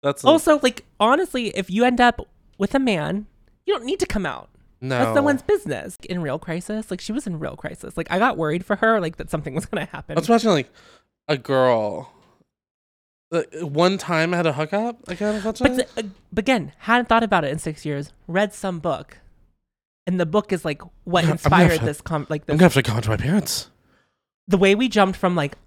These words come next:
Speaker 2: "I think I'm <laughs> bisexual, potentially," then immediately telling me that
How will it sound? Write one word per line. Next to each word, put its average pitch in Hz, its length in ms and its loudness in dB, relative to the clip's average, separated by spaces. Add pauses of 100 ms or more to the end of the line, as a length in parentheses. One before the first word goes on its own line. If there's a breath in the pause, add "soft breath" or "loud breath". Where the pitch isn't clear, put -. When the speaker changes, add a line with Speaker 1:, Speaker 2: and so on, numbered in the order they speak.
Speaker 2:
"I 180 80 4
think 185 380 0
I'm 214 100 2
<laughs> 220 80 2
bisexual, 160 540 -4
potentially," 151 540 -4 (200 soft breath)
then 185 300 4
immediately 196 420 0
telling 156 260 -2
me 147 120 -4
that 139 280 -4